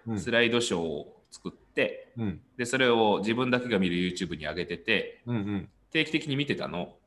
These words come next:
Speaker 1: へー。
Speaker 2: で、この活動に費やした時間とか、
Speaker 1: うん。
Speaker 2: 機会とかって、あの、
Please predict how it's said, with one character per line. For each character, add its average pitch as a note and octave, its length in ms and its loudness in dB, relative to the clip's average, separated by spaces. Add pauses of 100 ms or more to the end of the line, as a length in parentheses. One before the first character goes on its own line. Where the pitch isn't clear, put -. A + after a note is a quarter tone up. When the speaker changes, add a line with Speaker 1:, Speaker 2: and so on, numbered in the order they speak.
(120)
Speaker 1:
へ A2 60 -8
ー。 G#2 520 -2 (680)
Speaker 2:
で、 G#2+ 540 2 (100)
こ - 100 0
の F#3+ 100 4
活 G#3 300 2
動 F#3+ 420 4 (680)
に C#3 400 0
費 D#3 220 4
や D#3 80 6
し D#3 100 -2
た E2+ 220 2
時 F2 140 -8
間 F#2 280 0
と F#2+ 100 -2
か、 - 540 -2
Speaker 1:
う A2 60 -6
ん。 G2+ 40 -4
Speaker 2:
機 E2 100 -8
会 F#2 200 2
と E2 80 -10
か - 100 -6
っ - 200 -14
て、 - 420 0 (1040)
あ G2 160 0
の、 E2+ 320 -2